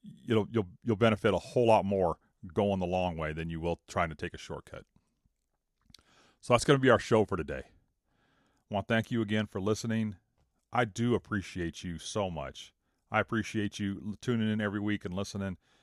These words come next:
It's, it's fantastic, and it's fantastic the outpouring that I get every week from, from listeners who email me or send me messages, and I just thank you so much for that. Come join our Facebook group. I think you'll enjoy it. I think you'll have fun. It's, it's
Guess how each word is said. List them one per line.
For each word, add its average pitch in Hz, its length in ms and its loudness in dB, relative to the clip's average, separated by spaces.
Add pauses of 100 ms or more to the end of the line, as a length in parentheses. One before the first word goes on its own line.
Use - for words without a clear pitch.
(160)
It's, - 480 -6
it's 98 220 -8
fantastic, 87 840 -4
and 85 140 -6
it's - 220 -12
fantastic 104 680 0
the 85 120 -6
outpouring 90 460 0
that 85 100 -6
I 80 100 -2
get 87 280 -4
every 92 220 -2
week 87 280 -6
from, 80 320 -8 (460)
from 85 380 -4
listeners 104 520 0
who 82 280 -6 (460)
email 110 380 0
me 95 360 -4
or 87 180 -4
send 107 260 -2
me 95 60 0
messages, 80 640 -6
and 85 140 -8
I 78 140 -6 (140)
just - 260 -8
thank 82 200 -6
you 78 80 -10
so 78 180 -8
much 71 200 -12
for - 80 -14
that. 67 160 -10 (480)
Come 170 160 4
join 165 180 2
our 127 80 4
Facebook 92 420 0
group. 76 300 -10
I 95 140 -4
think 113 240 -2
you'll 104 120 0
enjoy 92 280 0
it. 82 180 -2
I 85 80 -8
think 90 220 -8
you'll 87 80 -6
have 80 160 -2
fun. 73 200 -6
It's, - 260 -14
it's - 340 -8